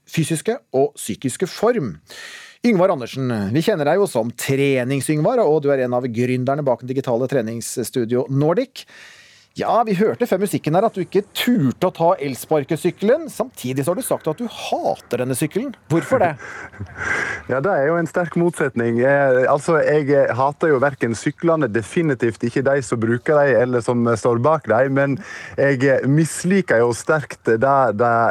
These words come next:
Speaker 2: gjør med oss, i likhet med mange andre hjelpemidler, altså, tek ifra oss, eh, mange gode doser med verdens beste medisin, som selvsagt da er å bevege seg og trene.
Speaker 1: Ja, men hva er du redd for skal skje med kroppene våre hvis vi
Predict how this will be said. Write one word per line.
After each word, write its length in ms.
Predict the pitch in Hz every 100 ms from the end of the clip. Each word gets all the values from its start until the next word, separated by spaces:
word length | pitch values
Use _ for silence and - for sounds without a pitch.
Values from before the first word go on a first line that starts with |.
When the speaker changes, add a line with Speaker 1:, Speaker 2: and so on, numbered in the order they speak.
| 92
Speaker 2:
gjør 340 | 113 120 127 139 139
med 140 | 139
oss, 220 | 110 107 117
i 60 |
likhet 260 | 127 127 110
med 80 | 110
mange 240 | 113 135 110
andre 320 | 113 123 131 123 107
hjelpemidler, 560 | 113 - 131 127 147 120
altså, 160 | 113 107
tek 240 | 120 120
ifra 240 | 107 131
oss, 380 | 127 117 110 -
eh, 240 | 107 104 101 - - - - -
mange 460 | 143 156 175 170
gode 240 | 123 139 139
doser 480 | 123 123 - 143 120
med 240 | 117 120 123
verdens 320 | 131 117 107
beste 300 | 120 113 127
medisin, 480 | 127 110 - 127 117
som 240 | 104 107
selvsagt 320 | 101 113 107 101
da 140 | 113
er 160 | 107 107
å 100 | 101
bevege 380 | 98 113 110 104
seg 240 | 98 98 95
og 80 | 90
trene. 380 | 95 95 92 - - -
Speaker 1:
Ja, 120 | 92
men 100 | 147
hva 140 | 233 247
er 80 | 262
du 20 | 156
redd 80 |
for 160 | 120 180
skal 160 | - -
skje 140 | 139
med 80 | 160
kroppene 380 | 220 - 123 127
våre 220 | 135 156
hvis 160 | 170
vi 60 | 233